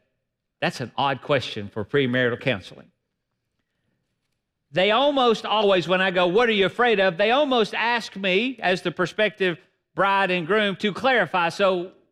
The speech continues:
what do you, what do you mean?" And I go, "You get to define what I mean.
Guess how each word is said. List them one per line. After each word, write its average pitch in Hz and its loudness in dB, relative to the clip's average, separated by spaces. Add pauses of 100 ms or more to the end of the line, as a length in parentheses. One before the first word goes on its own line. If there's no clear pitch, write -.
(160)
what 220 0
do 247 0
you, 226 -2 (140)
what 220 0
do 214 0
you 196 -2
mean?" 214 -2 (2000)
And 165 -2
I 180 0
go, 175 0 (840)
"You 220 -2
get 254 -2
to 170 -8
define 127 -6
what 110 -6
I 101 -10
mean. 98 -18